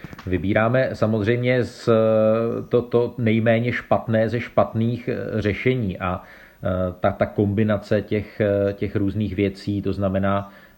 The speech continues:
eh, že by nikdo nesestupoval, naopak Premier League by se rozšířila o dva týmy, mělo by to samozřejmě tu logiku, že z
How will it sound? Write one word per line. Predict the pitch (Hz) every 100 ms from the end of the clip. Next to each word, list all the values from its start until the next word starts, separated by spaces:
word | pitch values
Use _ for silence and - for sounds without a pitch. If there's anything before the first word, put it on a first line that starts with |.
| -
eh, | 98 95 95
že | 101
by | 104
nikdo | 101 101
nesestupoval, | 104 98 107 - 107 107 98 101 101
naopak | 98 101 104 98 - 101
Premier | - 98 98
League | 98 92
by | 104
se | 107
rozšířila | 98 - 107 107 104
o | 104
dva | 98 101
týmy, | - 92 98
mělo | 92 92
by | 95
to | 95
samozřejmě | 95 98 95 98
tu | 95 98
logiku, | 87 90 -
že | 98
z | 104